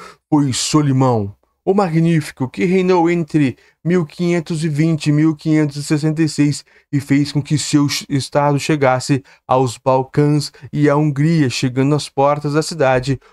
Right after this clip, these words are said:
romana de Viena. Grande, esse, enorme. Embora o Ocidente, embora no Ocidente ele seja lembrado como o Magnífico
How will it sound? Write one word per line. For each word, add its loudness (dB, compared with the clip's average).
romana 2
de 0
Viena. 0
Grande, -2
esse, -4
enorme. 0
Embora 2
o 4
Ocidente, 0
embora 2
no 4
Ocidente 0
ele 2
seja 0
lembrado 2
como 2
o 0
Magnífico -2